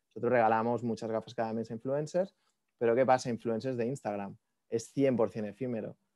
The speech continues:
Lo que te postean son stories, duran veinticuatro horas, si tienes suerte, porque lo hacemos a cambio de producto gratuito,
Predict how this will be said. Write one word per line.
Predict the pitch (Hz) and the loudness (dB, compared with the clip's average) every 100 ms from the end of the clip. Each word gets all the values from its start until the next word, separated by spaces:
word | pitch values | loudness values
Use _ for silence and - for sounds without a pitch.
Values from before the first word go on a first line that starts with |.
| _ _ | _ _
Lo | 117 110 | 0 2
que | 113 | 4
te | 107 | 2
postean | 110 - 117 123 | 0 2 2 2
son | 123 151 113 | 2 0 0
stories, | - 131 120 104 | 0 2 2 2
duran | 113 120 | 0 0
veinticuatro | 131 117 110 101 110 | 0 0 0 2 2
horas, | 117 107 | 2 0
si | 104 | -4
tienes | 120 127 - | 0 0 0
suerte, | 135 131 131 127 147 196 - _ _ | 4 6 6 4 2 0 -8 _ _
porque | - 123 | 2 4
lo | 117 | 4
hacemos | 127 123 | 2 0
a | 135 | 2
cambio | 123 127 | 4 4
de | |
producto | 117 113 113 127 135 | 6 4 4 4 6
gratuito, | 117 107 107 107 - | 6 2 0 -2 -4